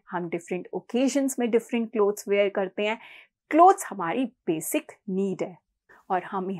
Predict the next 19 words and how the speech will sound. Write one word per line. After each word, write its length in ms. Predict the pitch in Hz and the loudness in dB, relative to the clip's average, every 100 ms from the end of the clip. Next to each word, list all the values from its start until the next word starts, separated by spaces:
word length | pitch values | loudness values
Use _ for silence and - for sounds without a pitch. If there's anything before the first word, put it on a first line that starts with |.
| - | -8
हमेशा 720 | 190 208 294 330 - 240 175 - - _ - | -4 0 2 2 0 -2 -2 -4 -20 _ -10
क्लीन 380 | - 202 233 285 - | -6 -2 -2 -2 -6
क्लोथ्स 420 | 185 180 214 - | 0 2 2 0
पहनने 440 | 202 180 175 180 | -8 -6 -6 -6
चाहिए 340 | 180 185 175 175 | -6 -8 -8 -8
क्योंकि 280 | - - 185 | -10 -10 -12
क्लोथ्स 480 | - 185 208 - | -6 -2 -2 -4
हमारी 280 | - 180 185 | -6 -4 -4
पर्सनैलिटी 800 | 247 - 175 185 180 175 190 - | -4 -6 -6 -8 -10 -10 -10 -8
को 140 | 214 | -6
रिफ्लेक्ट 600 | 277 185 - - 214 202 - | -4 -6 -8 0 0 0 -6
करते 320 | 180 160 170 | -6 -6 -10
हैं। 140 | 175 - - - - | -12 -14 -20 -20 -8
So 140 | 175 | -6
we 180 | - 180 | -6 -4
should 140 | 190 185 _ | -4 -6 _
always 520 | 311 359 339 311 214 190 | 10 10 8 2 0 0
wear 240 | 185 277 - - _ - - | 2 2 -2 -20 _ -16 -6
clean 340 | 196 269 359 | 0 2 2